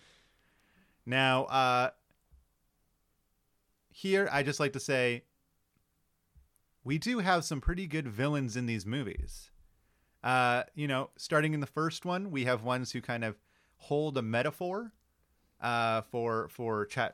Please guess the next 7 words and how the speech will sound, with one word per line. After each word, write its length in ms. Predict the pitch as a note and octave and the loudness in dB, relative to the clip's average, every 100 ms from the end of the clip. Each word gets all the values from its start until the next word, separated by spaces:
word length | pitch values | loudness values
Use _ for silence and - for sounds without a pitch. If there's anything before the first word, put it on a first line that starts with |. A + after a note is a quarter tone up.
| - - | -8 -14
children's 460 | - B2+ A#2+ A2+ | -8 -6 -6 -8
entertainment. 840 | - G#2 G#2 - - B2+ D#3+ G#3 - _ _ _ _ _ _ - | -8 -8 -10 -12 -12 -10 -10 -12 -20 _ _ _ _ _ _ -6
Um, 500 | A#2 A#2 G#2+ G2+ G2 _ _ _ _ _ _ _ _ _ _ _ _ - | -2 -2 -2 -6 -10 _ _ _ _ _ _ _ _ _ _ _ _ -8
and 400 | B2+ B2 A2+ A2 | -4 -2 -4 -2
kind 220 | B2+ B2 | -2 0
of 100 | A#2+ | 0
like, 300 | A2+ G2+ | 0 -2